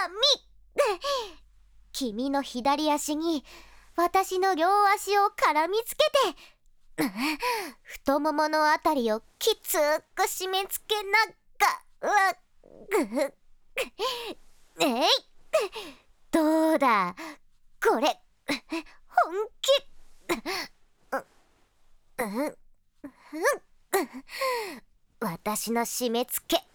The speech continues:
結構激しいんだよ。ね？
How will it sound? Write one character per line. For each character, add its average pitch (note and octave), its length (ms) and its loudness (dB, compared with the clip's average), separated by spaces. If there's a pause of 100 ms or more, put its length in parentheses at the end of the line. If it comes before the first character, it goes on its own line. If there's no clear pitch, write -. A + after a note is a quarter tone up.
(1080)
結 A#4 160 0 (640)
構 F4 360 2
激 A3 460 0
し - 140 -4
い C#4 140 0
ん C#4+ 60 0
だ C4+ 140 2
よ。 B3 160 0 (3000)
ね？ A#3 200 2